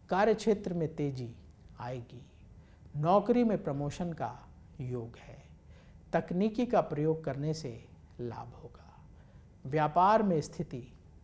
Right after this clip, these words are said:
बेहतर होगी। ज़रूरी टिप,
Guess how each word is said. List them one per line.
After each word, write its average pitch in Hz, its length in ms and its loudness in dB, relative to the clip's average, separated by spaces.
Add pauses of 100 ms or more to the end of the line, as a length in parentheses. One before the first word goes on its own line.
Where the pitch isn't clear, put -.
(180)
बेहतर 120 480 -10
होगी। - 420 -20 (760)
ज़रूरी 175 460 4
टिप, 202 340 -2